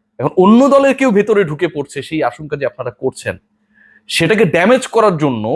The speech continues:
সেটায় ফুল স্টপ দেওয়ার জন্য হলেও তো এটাকে পলিটিক্যালি ডিল করতে হবে এই শিক্ষার্থীদের সাথে। তাদেরও তো একটা নেতৃস্থানীয় ব্যক্তিবর্গ রয়েছে, লিডারশিপ গ্রুপ রয়েছে। এই শিক্ষকদের সাথে, ঢাকা বিশ্ববিদ্যালয়ের শিক্ষককে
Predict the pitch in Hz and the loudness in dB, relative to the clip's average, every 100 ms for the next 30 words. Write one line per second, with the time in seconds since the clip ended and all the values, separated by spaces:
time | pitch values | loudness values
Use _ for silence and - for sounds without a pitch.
0 | 240 - _ _ - 147 180 - 240 240 | -6 -10 _ _ -8 -2 0 2 2 2
1 | - 247 196 196 185 196 196 180 190 196 | 2 0 4 2 2 0 0 -2 -2 -2
2 | - 226 262 _ _ _ _ _ - 131 | 0 0 0 _ _ _ _ _ -16 -8
3 | 165 160 160 175 185 185 180 175 185 190 | -2 2 2 2 0 2 0 0 -2 0
4 | 147 107 92 - _ _ _ _ 151 156 | 0 -2 -4 -12 _ _ _ _ -4 -2
5 | 180 - 190 - 160 147 - 107 110 127 | -4 -2 -2 0 0 0 0 -4 -2 0
6 | 180 254 233 233 214 190 180 208 190 - | 4 4 4 2 0 0 -2 -6 -6 -2
7 | 185 180 180 - - 139 - 143 139 127 | 0 2 0 -2 -6 -4 0 0 2 0
8 | 127 117 - - _ 131 135 - 139 120 | 0 0 -2 -18 _ -2 0 0 -2 -2
9 | 156 - 117 85 - - - _ _ _ | -2 0 -2 -4 -6 -14 -16 _ _ _
10 | _ _ _ - 175 240 - 247 185 175 | _ _ _ 0 2 0 0 0 2 0
11 | - 101 101 - _ _ _ 123 170 160 | 0 -6 -10 -16 _ _ _ -4 -2 -2
12 | 156 160 156 165 156 - 156 - - - | -2 -2 0 2 0 -2 -10 -8 -6 -2